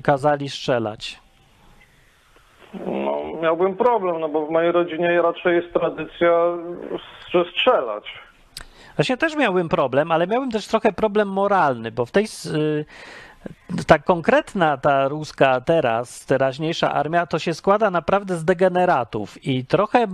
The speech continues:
Speaker 1: jakby, no nie mam dużych wyrzutów sumienia po tym, jak ja widzę, co tam robią i jak się zachowują
Speaker 2: No.
Speaker 1: i w jak bardzo niesłusznej sprawie w ogóle poszli na tą wojnę. Z drugiej strony, no,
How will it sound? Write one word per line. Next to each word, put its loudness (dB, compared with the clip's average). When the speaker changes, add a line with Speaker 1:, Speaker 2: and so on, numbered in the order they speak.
Speaker 1:
jakby, 2
no 0
nie 0
mam 0
dużych -2
wyrzutów -2
sumienia 0
po 0
tym, -4
jak 0
ja 2
widzę, -2
co -4
tam -2
robią -2
i -6
jak -2
się -6
zachowują -4
Speaker 2:
No. -8
Speaker 1:
i -2
w -6
jak 2
bardzo 2
niesłusznej -2
sprawie 0
w -4
ogóle -2
poszli -6
na -2
tą -4
wojnę. -4
Z -4
drugiej 2
strony, 0
no, -2